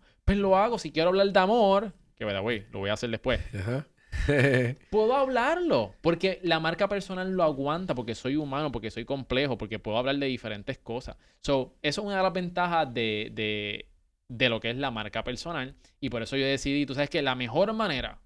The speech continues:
Speaker 1: aunque no quiera, no estoy tan contento con el, con, con el asunto de estar exponiéndome como que ahí frente a la cámara.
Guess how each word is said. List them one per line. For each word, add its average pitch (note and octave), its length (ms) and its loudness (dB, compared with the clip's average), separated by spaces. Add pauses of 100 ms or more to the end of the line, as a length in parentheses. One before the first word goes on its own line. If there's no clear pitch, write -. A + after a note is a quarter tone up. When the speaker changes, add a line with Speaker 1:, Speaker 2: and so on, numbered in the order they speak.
(460)
Speaker 1:
aunque F#3+ 320 2
no G#3+ 160 2
quiera, A#3 460 6
no F#3+ 280 -2
estoy G#3+ 200 0
tan G#3+ 160 0
contento G3 380 -2
con F#3+ 140 -2
el, F#3 180 -4
con, F3 240 -4
con E3+ 140 -4
el E3 60 -2
asunto E3 340 -2
de D3 200 2
estar C3+ 300 -4
exponiéndome D3 720 -6 (220)
como B2 200 -6
que G#2+ 340 0
ahí A2+ 220 -2
frente A2 240 -8
a A2 40 -2
la A2 80 -2
cámara. C3+ 440 0